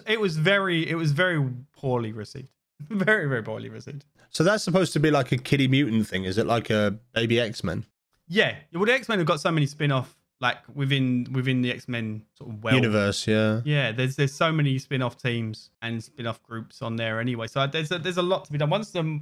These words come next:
Speaker 1: once X-Men come in, and Marvel have always been very, very good at, well, they've built an empire based off of, "Oh, we sold all the good ones.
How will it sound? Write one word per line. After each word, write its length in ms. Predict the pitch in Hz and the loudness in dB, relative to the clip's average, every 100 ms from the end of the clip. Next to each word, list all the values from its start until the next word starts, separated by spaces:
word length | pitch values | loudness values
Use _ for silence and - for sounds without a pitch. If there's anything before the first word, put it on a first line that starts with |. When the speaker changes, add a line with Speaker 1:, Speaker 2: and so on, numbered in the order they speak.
| - | -10
Speaker 1:
once 240 | 175 175 - _ - | -12 -12 -14 _ -16
X-Men 340 | - - 127 120 | -16 -6 -6 -4
come 220 | 123 135 | -2 -2
in, 160 | 127 - 151 | -4 -8 -4
and 300 | 180 190 190 | 0 0 0
Marvel 320 | 202 285 277 | 2 2 2
have 140 | 202 175 | -2 0
always 220 | 185 151 | 0 0
been 180 | 151 131 | 0 0
very, 280 | 143 135 127 | 0 0 0
very 220 | 131 127 | 0 -2
good 320 | 131 127 120 120 | -2 -2 -2 -4
at, 200 | 117 - | -4 -4
well, 100 | 156 | -4
they've 180 | 175 151 | -2 -2
built 220 | 247 226 | -6 -4
an 100 | 131 | -4
empire 440 | 135 160 147 117 113 | -2 0 0 -2 -2
based 260 | 117 120 - | -2 -6 -4
off 200 | 123 113 | -4 -2
of, 160 | 120 - | -6 -4
"Oh, 120 | 135 | -4
we 160 | 123 123 | -2 -2
sold 260 | - 147 | 0 0
all 80 | 139 | 2
the 80 | 127 | 0
good 200 | 127 127 | 0 0
ones. 320 | 120 110 120 | 0 -2 -4